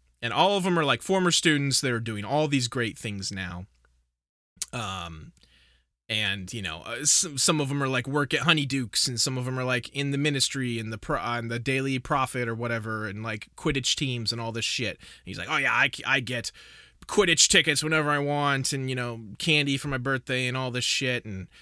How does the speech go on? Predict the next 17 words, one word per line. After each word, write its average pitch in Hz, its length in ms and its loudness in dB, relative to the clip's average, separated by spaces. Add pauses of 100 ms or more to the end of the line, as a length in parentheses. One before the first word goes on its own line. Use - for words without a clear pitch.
(360)
he's 185 220 2
just, 262 200 6
like, 302 160 8
this 285 180 6
creepy 220 380 4
student 175 460 4
collector, 143 420 0
and 135 100 2
I'm 135 100 2
like, 131 180 2
"Oh, 143 100 4
so 147 180 2
this 147 220 2
is 139 100 0
Dumble's 117 380 -2
plan. 87 360 -10 (100)
Like, 107 280 -6